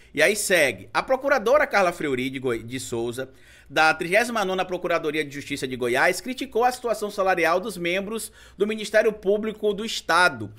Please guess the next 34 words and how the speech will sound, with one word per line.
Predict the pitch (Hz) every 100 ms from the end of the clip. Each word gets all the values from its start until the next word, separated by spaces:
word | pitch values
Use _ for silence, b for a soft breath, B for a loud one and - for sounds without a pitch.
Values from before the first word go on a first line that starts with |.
| b b
em | 170
reunião | 190 226 220 190 220
com | 214 220
o | 214
Conselho | 220 196 - 220 247 240
do |
Ministério | 226 220 202 208 208
Público | 202 202 202
Goiano | 202 226 220 180 196 202
nesta, | 190 196 196 - 196 185 175 B B B
é, | - 165
segunda-feira. | 175 190 196 226 - 143 110 101 - b b
Ela | 208 277
que | 277 247
recebe, | 202 - - 190 208 135 101
olha | - 160 208
a |
bagatela, | 208 208 202 - 185 151 104 - - _
se-, | - - 214
de | 180 185
trinta | 220 247
e | 233
sete | 208 285 190
mil | 175
reais, | 160 139 151 175 - B B
diz | 139 151 240
ter | - - 285
dó | 226 143 190 262 220 - -
dos | - 190
colegas | - 180 185 196 185
em | 202
início | 185 190 190
de | 185
carreira. | 196 196 127 110 113